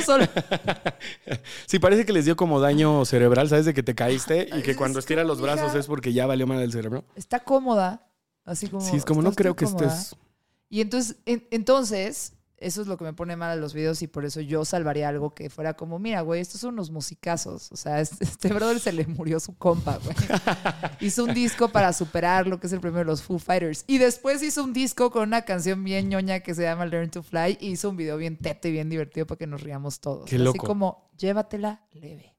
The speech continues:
Speaker 2: Sí, a mí, ¿sabes qué? Además, esa etapa de los videos musicales de, de
Speaker 1: Mm.
Speaker 2: M T V, sí, ¿no? Dos mil, noventas, dos miles, es, era increíble. O sea, según yo, ahí se perfeccionó el video musical. O sea, como,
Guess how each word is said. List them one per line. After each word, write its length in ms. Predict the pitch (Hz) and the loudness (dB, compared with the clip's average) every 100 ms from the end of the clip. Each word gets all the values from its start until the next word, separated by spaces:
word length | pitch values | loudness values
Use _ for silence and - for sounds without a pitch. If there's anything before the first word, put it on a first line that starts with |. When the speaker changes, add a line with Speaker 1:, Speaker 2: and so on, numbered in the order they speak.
| _ _ | _ _
Speaker 2:
Sí, 380 | - 160 160 - | -2 2 4 2
a 120 | 208 | -2
mí, 100 | 262 | -2
¿sabes 260 | 277 330 - | 2 2 2
qué? 120 | 277 | 2
Además, 300 | 233 208 208 | 2 2 0
esa 280 | - 247 269 | 0 0 2
etapa 320 | 226 180 175 | 2 2 4
de 40 | 156 | 4
los 140 | 123 | 6
videos 180 | 117 135 | 6 6
musicales 520 | 147 131 113 113 160 | 6 0 0 0 0
de, 300 | 170 110 95 | -2 -2 -2
de 100 | 104 107 | -4 -4
Speaker 1:
Mm. 20 | |
Speaker 2:
M 40 | 120 | 0
T 100 | 123 | 0
V, 240 | 113 127 _ _ _ _ _ | 0 -2 _ _ _ _ _
sí, 160 | - 131 | -2 0
¿no? 160 | 139 | 0
Dos 300 | 156 131 123 | 0 0 0
mil, 340 | 127 135 143 151 | 0 2 2 2
noventas, 520 | 131 135 151 160 147 | 2 4 4 4 4
dos 160 | 120 120 | 2 4
miles, 500 | 131 135 - - _ _ _ _ _ _ - | 2 2 -2 -12 _ _ _ _ _ _ -8
es, 260 | 139 - _ | -6 -8 _
era 320 | - 151 147 - | -6 -2 -2 0
increíble. 640 | 139 127 131 139 131 90 - | 0 2 4 6 4 -2 -8
O 40 | |
sea, 120 | - | -6
según 260 | 117 127 143 | -2 2 4
yo, 120 | 151 | 6
ahí 140 | 143 151 | 4 2
se 140 | 131 | -2
perfeccionó 600 | - 117 120 117 123 131 | -2 -2 -2 0 2 4
el 100 | 131 | 4
video 220 | 123 123 | 4 2
musical. 400 | 123 120 117 107 - _ _ _ _ _ _ - | 0 -4 -6 -6 -8 _ _ _ _ _ _ -10
O 80 | |
sea, 140 | 117 131 | -2 2
como, 580 | 135 127 117 110 101 | 4 4 4 2 -2